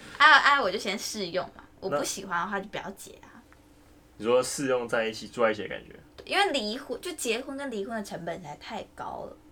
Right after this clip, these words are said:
Speaker 2: 对啊。
Speaker 1: 嗯。
Speaker 2: 你想，欸，结，而且其实离婚也是蛮有钱的行为。
Speaker 1: 为什么？
Speaker 2: 要付赡养费啊。
Speaker 1: 就是不一定吧，那是看怎么协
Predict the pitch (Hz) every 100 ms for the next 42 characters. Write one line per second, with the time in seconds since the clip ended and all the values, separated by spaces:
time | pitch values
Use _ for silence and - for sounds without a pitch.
0 | - - 87 - - - - 175 151 -
1 | - - 110 120 85 - 104 - 117 127
2 | 165 - 110 110 110 117 117 95 92 90
3 | - 50 - - - - - - - -
4 | 190 - - - 110 110 117 110 101 -
5 | - - - - - - - _ - -
6 | 277 269 214 - - 262 226 202 220 180
7 | 160 104 196 220 226 220 254 208 180 202
8 | - -